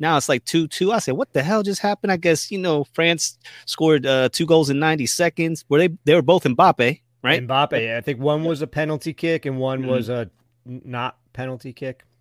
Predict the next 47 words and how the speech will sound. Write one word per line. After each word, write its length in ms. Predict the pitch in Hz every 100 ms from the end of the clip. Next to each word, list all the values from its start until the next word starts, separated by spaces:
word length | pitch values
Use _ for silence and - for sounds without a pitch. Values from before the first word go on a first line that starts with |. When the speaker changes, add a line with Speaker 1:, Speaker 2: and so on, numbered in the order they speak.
| _
Speaker 1:
Yeah, 300 | 139 127 107
I 60 | 110
seen 260 | - 131 127
that. 100 | 123
Speaker 2:
Yeah. 40 |
Speaker 1:
And 80 | 110
that's 200 | 117 -
where 220 | 135 127
the, 180 | 120 113
the 140 | 110 107
highlight 380 | 127 123 110
when 100 | 110
I 60 | 113
seen 240 | - 120
the 80 | 113
not 260 | 110 117 -
penalty 320 | 113 107 101
kick. 260 | - 98 -
And 80 |
I 60 | 131
was 80 | 104
like, 100 | 87
"Ooh, 320 | 95 131 85 - _ -
okay, 360 | 135 - 107
this, 160 | 110 -
we 100 | 131
got 160 | 131
a 60 | 101
game 300 | 104 170 143
here." 280 | 101 98 95
So 180 | - -
then 160 | 120 117
from 200 | - 117
that 220 | 147 -
point 280 | - 127 117
on, 240 | 110 104
I 100 | 117
was 160 | 113 104
like, 220 | 101 101
"Ooh, 440 | 427 453 466 440 262
wait, 140 | 415
and 100 | 151
they 80 | 139
going 280 | 214 151 123
back 180 | 156 151
and 120 | 147
forth." 460 | - 208 208 208